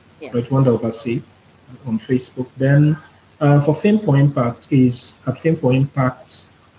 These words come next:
Speaker 2: uh, at, at Film for Impact N G. That's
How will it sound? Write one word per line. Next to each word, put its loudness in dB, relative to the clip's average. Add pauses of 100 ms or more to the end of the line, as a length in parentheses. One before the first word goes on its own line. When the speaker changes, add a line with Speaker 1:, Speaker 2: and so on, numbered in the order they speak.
(360)
Speaker 2:
uh, 0
at, -4
at 0
Film -2
for -2
Impact -2
N -2
G. -12 (200)
That's -4